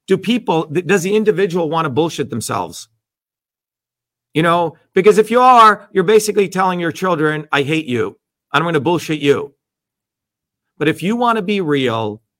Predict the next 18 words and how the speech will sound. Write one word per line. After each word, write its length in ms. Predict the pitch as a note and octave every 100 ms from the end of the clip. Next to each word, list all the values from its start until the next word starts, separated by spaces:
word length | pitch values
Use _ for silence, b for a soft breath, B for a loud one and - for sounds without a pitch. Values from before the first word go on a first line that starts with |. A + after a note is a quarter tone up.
| _ _ _ _ _ _ _ _ _ G2+
go 300 | G#3 A3 A3
watch 340 | E3+ E3+ E3
this 160 | D#3 A#2+
video 300 | C#3 C#3+ B2+
over 300 | C3 A#2+ C3
and 80 | B2+
over 240 | B2 A#2
again. 320 | G#2+ B2+ A2+ b b -
Go 200 | G#3 G#3
watch 260 | F#3+ E3+
Shatter 320 | - C#3+ C#3+
the 120 | A#2 A2
Swarm. 500 | - C#3 A2+ F2+ - _ _ _ _ _ _ _ _ _ _ -
And 400 | D#3+ F3 E3+ - _ _ - - - - -
go 120 | G#3
download 400 | A3 G#3 G#3 G#3
this 120 | G3
flyer, 480 | - F3+ A#3 G3+ A#2+